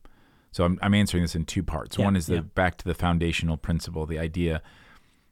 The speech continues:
Speaker 1: as long as I'm abiding in Jesus, then that's where I'm gonna find everything I want, whether that's through financial, whether I'm, you know, financially successful or whether I have nothing,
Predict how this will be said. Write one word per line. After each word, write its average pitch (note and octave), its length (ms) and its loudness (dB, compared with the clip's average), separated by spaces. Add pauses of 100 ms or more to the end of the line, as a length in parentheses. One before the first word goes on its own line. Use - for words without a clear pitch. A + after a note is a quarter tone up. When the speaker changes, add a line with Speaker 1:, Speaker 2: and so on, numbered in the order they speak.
(120)
Speaker 1:
as G2 120 2
long G#2+ 200 4
as A#2+ 80 0
I'm G#2 160 2
abiding G2 640 0
in F#2 220 -2
Jesus, A2+ 720 -4 (260)
then F2 300 2
that's G2 320 2
where F2+ 120 0
I'm E2+ 100 0
gonna E2 160 0
find E2 640 -2 (720)
everything E2+ 380 0
I E2+ 120 0
want, E2+ 340 -2 (280)
whether G2 360 2
that's F2+ 340 -2
through F2 340 0
financial, F2 800 0
whether F#2 340 0
I'm, E2 340 -2 (440)
you G2 120 -2
know, E2+ 180 -4 (500)
financially F#2 680 0
successful G#2+ 800 0
or F#2 100 2
whether F2 240 2
I E2+ 60 2
have E2 140 0
nothing, D2+ 480 -2